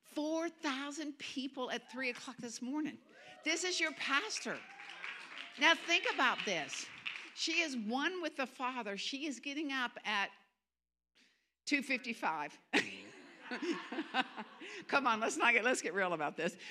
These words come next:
But so she can go through the process of baptism of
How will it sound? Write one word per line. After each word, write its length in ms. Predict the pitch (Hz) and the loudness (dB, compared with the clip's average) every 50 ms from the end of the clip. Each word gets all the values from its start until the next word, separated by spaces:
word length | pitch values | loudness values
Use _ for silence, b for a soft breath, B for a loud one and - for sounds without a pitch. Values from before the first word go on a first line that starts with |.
| B B | B B
But 160 | - 285 262 - - - | 6 6 6 6 2 -8
so 180 | - - 311 302 | -4 -2 0 0
she 440 | - - - - 294 311 370 427 | 0 0 0 2 2 2 0 0
can 380 | - - - 339 247 269 262 233 - - _ _ _ _ _ _ _ _ _ _ - | -2 -4 -4 -2 -2 -2 -4 -6 -10 -14 _ _ _ _ _ _ _ _ _ _ 0
go 160 | 269 311 330 | 2 2 2
through 160 | 320 349 330 | 0 -4 -6
the 120 | 285 294 277 | -6 -6 -8
process 580 | - - - - 262 269 262 - 262 247 - | -8 -10 -8 -6 -4 -4 -4 -4 -6 -6 -6
of 180 | - 208 - - | -8 -10 -6 -2
baptism 580 | 240 240 247 240 240 - 247 214 208 202 196 - - | 0 0 0 -2 -4 -6 -6 -6 -4 -6 -8 -6 -10
of 100 | 196 | -12